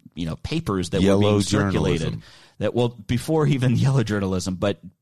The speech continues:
Speaker 1: just the idea of, like, maybe we're not, uh, we're not a British colony.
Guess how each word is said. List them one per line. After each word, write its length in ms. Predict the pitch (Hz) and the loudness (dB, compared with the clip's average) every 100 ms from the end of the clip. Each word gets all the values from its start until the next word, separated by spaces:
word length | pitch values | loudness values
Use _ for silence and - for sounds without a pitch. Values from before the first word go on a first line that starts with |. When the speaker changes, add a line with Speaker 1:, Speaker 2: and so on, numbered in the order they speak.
| - | -18
Speaker 1:
just 360 | 95 139 160 - | -6 -4 -4 -2
the 160 | 131 | 0
idea 420 | 117 107 107 113 107 | 0 -2 0 2 2
of, 340 | 87 90 85 - _ _ - | 0 -2 -4 -10 _ _ -10
like, 100 | 123 | -4
maybe 260 | 123 147 160 | 0 0 0
we're 180 | 156 | 0
not, 340 | 156 160 151 - | 0 -2 -4 -2
uh, 400 | 160 160 165 156 | 0 2 2 0
we're 140 | - 147 | -2 -4
not 200 | 165 175 | -2 -2
a 60 | |
British 340 | 127 113 107 - | -2 0 -2 -2
colony. 500 | - 92 90 90 | -2 0 0 -2